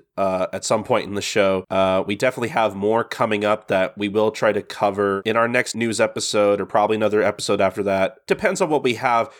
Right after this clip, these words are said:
to cover in any one episode, 'cause, uh, sometimes we have a lot to talk about, and there's just too much going on in the world of manga. <laughs>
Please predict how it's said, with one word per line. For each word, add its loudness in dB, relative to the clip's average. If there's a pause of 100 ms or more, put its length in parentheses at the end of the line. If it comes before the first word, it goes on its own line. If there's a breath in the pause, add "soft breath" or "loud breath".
(120)
to -2
cover 0
in -2
any 0
one 0
episode, -2
'cause, -4
uh, 0 (100)
sometimes 0
we 0
have 0
a -4
lot 0
to -18
talk -4
about, -6
and -10
there's -6
just -6
too 0
much -2
going 2
on 2
in -6
the -12
world -2
of -6
manga. -6
<laughs> -20